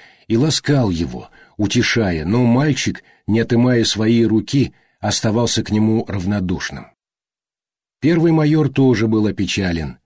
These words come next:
и он шептал ребенку, что «скоро возьмет его к себе, и они снова встретятся для неразлучной жизни.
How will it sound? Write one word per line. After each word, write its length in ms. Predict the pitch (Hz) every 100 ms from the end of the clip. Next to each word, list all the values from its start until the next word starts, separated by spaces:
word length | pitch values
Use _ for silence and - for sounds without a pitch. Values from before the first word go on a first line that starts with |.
| _ _ _
и 80 | 87
он 200 | 110 127
шептал 500 | - 117 - 127 123
ребенку, 500 | 113 107 120 104 107
что 340 | - 113 98 - - _
«скоро 320 | - 170 170
возьмет 440 | 127 120 113 156 -
его 200 | 113 131
к 40 |
себе, 500 | - 95 87 104 92 - _ _
и 100 | 92
они 180 | 104 165
снова 400 | - 127 156 139
встретятся 680 | - - 110 147 131 117 -
для 300 | 98 110 98 - _
неразлучной 600 | 101 104 90 131 - 98
жизни. 560 | 78 85 78 76 67